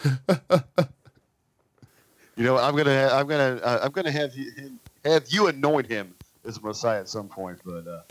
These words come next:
Speaker 2: brother, you, you guys have done everything to get us hyped up for this. I, I can't imagine the last time I've stayed up this late without drinking. <laughs> I'm just ready to watch wrestling.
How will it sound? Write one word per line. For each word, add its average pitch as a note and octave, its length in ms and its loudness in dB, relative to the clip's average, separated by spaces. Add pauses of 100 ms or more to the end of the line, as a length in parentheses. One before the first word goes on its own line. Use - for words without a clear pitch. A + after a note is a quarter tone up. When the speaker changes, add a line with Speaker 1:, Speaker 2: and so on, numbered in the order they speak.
(480)
Speaker 2:
brother, D3 280 4
you, D3+ 520 0
you D#3+ 180 0
guys D3 300 0
have B2+ 140 -4
done C3 200 -4 (240)
everything C#3+ 540 -2 (720)
to A#2+ 80 -6
get A#2+ 160 0
us A#2 160 2
hyped C3+ 300 -2
up C#3+ 160 2
for C#3 100 -2
this. C#3 320 -4 (1200)
I, B2+ 140 0 (480)
I C#3 80 -4
can't E3+ 180 -2
imagine C#3 360 -2
the B2 60 -2
last D#3 240 0
time E3 160 -2
I've C#3 200 0
stayed E3 240 -2
up D#3 160 -2
this D#3 240 -8
late D#3+ 180 -2
without F3 300 0
drinking. D3+ 480 -6 (480)
<laughs> - 520 -12
I'm G3+ 140 0
just G3+ 220 4
ready E3+ 220 4
to D3+ 60 0
watch G3 300 4 (100)
wrestling. - 360 2